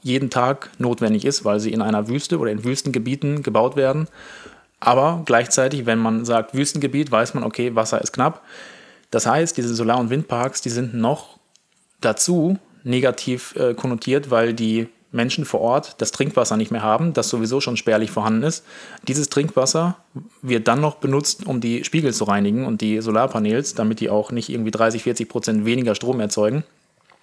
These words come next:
Ähm, das heißt, das kommt nochmal auf die Waage, die sich dann eben nicht mehr fünfzig fünfzig hält, sondern die dann ein bisschen negativer ausschlägt auf negative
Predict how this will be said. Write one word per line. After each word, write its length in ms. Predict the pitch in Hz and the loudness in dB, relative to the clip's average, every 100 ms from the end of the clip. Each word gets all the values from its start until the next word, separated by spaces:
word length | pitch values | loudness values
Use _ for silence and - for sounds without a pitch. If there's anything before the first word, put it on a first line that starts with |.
| - - | -8 -2
Ähm, 300 | 110 107 113 | 2 2 2
das 160 | 117 | 2
heißt, 180 | 123 120 | 2 2
das 120 | 120 | 0
kommt 160 | - 120 | 0 0
nochmal 320 | 143 139 117 | 0 2 0
auf 140 | 110 - | 0 -2
die 160 | 110 | 0
Waage, 360 | 101 104 135 165 - - | 2 2 2 -2 -8 -6
die 60 | 120 | -2
sich 240 | 113 110 | -2 0
dann 160 | 110 104 | 0 0
eben 180 | 123 107 | 0 0
nicht 160 | 110 | 0
mehr 180 | 143 139 | 0 -2
fünfzig 360 | - 143 - - | -2 -4 -4 -4
fünfzig 360 | 147 - 139 | -2 -2 -2
hält, 280 | 139 143 156 - - - - - | 2 2 -2 -10 -20 -18 -18 -4
sondern 260 | 123 110 | 0 2
die 60 | 110 | 2
dann 200 | 117 131 | 2 2
ein 80 | 123 | 0
bisschen 420 | 120 135 123 120 | 0 0 0 -2
negativer 680 | 117 120 131 123 131 131 139 - _ _ _ - | 0 2 2 2 0 0 0 -4 _ _ _ 0
ausschlägt 600 | 127 135 139 135 139 - | 0 2 0 0 -2 -2
auf 440 | 123 113 - - | -2 -2 -8 -6
negative 600 | 135 147 113 110 104 101 | -2 2 2 2 2 0